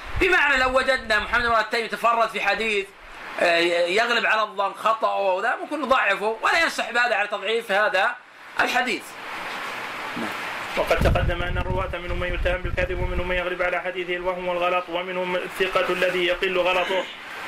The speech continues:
Speaker 2: ومنهم الثقة الذي يكثر غلطه. فعلى ما ذكره الترمذي كل-،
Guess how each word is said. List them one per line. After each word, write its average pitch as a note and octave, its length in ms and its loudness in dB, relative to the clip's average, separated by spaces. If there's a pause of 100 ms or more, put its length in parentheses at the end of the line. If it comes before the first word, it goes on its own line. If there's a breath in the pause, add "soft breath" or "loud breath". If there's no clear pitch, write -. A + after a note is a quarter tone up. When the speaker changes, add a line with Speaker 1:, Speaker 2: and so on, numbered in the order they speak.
Speaker 2:
ومنهم F#3+ 360 2
الثقة F3+ 380 0
الذي F#3 220 0
يكثر F3+ 300 -2
غلطه. F3+ 460 0 (400)
فعلى F#3 300 2
ما G3 100 2
ذكره F3+ 360 -2
الترمذي F3+ 440 -4
كل-، F#3+ 320 0